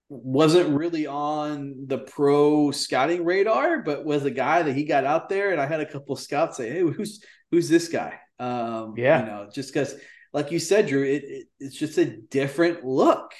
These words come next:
Speaker 1: you know, and, and those, that type of look, um, when you throw strikes like he does, it's, it can be tough on hitters. And I love that, like, he was,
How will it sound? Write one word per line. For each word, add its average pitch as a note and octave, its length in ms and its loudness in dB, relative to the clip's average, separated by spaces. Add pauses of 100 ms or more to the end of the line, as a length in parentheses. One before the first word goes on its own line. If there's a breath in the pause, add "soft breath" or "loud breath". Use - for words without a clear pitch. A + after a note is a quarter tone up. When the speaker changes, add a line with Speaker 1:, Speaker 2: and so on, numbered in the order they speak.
(300)
Speaker 1:
you C3 160 -10
know, A#2 320 -6
and, C3+ 220 -6
and B2+ 260 -10
those, E3+ 640 0 (580 soft breath)
that C#3+ 260 -4
type E3 180 -2
of C3 160 -8
look, C3+ 340 -2 (320)
um, G#2+ 580 -8 (120)
when A#2 240 -12
you A#2 100 -12
throw C#3+ 220 -2
strikes D3 420 0
like B2+ 120 -2
he D3 160 -4
does, A#2+ 640 -2 (1000)
it's, A#2 260 -10
it A2+ 80 -14
can C#3 140 -6
be D3+ 140 -6
tough - 280 -2
on A#2+ 160 -4
hitters. A#2+ 300 -6
And D#3 140 0
I A3+ 100 8
love D#3 600 6
that, B2 180 -2
like, A#2+ 180 -6
he E3+ 220 -10
was, C3 720 0